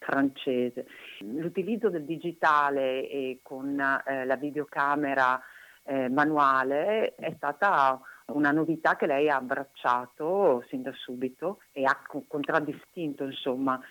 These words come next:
gli ultimi, eh, documentari da lei girati, compreso Le Plage d'Agnès, che è uno straordinario documentario autobiografico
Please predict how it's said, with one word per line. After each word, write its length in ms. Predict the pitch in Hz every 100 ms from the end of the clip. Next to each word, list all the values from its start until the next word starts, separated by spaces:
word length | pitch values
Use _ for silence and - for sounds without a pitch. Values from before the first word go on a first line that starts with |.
| _
gli 160 | 147
ultimi, 800 | 170 185 180 - 156 147 143 135 -
eh, 260 | 139 127
documentari 800 | 131 135 139 135 127 131 127 135
da 100 | 131
lei 440 | 127 127 123 123 123
girati, 640 | 135 127 120 123 - -
compreso 600 | 139 139 147 160 170 160 - -
Le 120 | 143 143
Plage 320 | 147 143 147
d'Agnès, 800 | 143 151 143 135 - - 175 202
che 200 | 143 123
è 340 | 131 131 127 - _ _
uno 260 | 135 135 135
straordinario 720 | - 127 127 127 135 143 156
documentario 1120 | 131 123 135 131 123 131 135 135 131 131 127 131 - -
autobiografico 1500 | 127 131 139 127 135 139 143 135 135 - 139 - 156 214